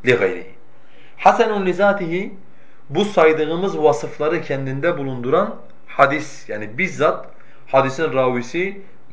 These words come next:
bütün bu saydığımız beş tane vasfı hadis kendinde bulunduruyor. Ama ravinin zaptı sahih hadisin ravilerinin zaptından bir derece aşağıdadır. Buna ne diyoruz?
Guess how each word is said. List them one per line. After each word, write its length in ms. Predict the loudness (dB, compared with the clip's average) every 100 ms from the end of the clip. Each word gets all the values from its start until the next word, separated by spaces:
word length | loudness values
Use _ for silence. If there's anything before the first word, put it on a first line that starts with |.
| -12 -12
bütün 420 | -6 -2 -2 -2
bu 80 | 2
saydığımız 800 | 2 4 2 0 -2 -4 0
beş 200 | 2 2
tane 260 | -2 -2 2
vasfı 260 | 2 0 -2
hadis 340 | -2 -2 -4
kendinde 460 | -6 -4 -4 -4 -4
bulunduruyor. 480 | -8 -8 -6 -6 0
Ama 280 | 2 2 6
ravinin 400 | 6 4 -2 -4
zaptı 680 | 4 4 6 4 4 2 -8 -12 -12 -12 -12
sahih 280 | 2 4 4
hadisin 500 | 4 -2 -2 -4 -2
ravilerinin 520 | 0 0 0 0 -2
zaptından 640 | -2 -2 -2 -4 -6 -6 -4
bir 100 | 4
derece 340 | 6 8 6
aşağıdadır. 600 | 4 0 -2 -4 -6 -8 -4
Buna 180 | -2
ne 160 | 0 0
diyoruz? 300 | 0 -2